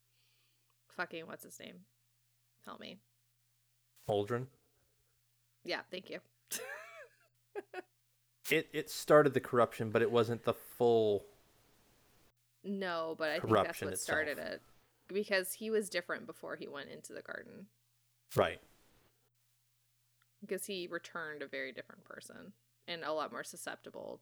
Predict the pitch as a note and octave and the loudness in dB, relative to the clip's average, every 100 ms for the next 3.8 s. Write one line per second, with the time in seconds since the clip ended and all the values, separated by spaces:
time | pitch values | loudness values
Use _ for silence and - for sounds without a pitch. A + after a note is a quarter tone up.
0 | - - - B2 B2+ - - F#2 E2 - | -12 -10 -10 -12 -14 -14 -10 -10 -10 -12
1 | - - - _ _ _ _ _ _ _ | -10 -10 -10 _ _ _ _ _ _ _
2 | _ _ _ _ _ _ _ _ _ _ | _ _ _ _ _ _ _ _ _ _
3 | _ _ _ _ B2 G#2 E2 | _ _ _ _ 0 0 0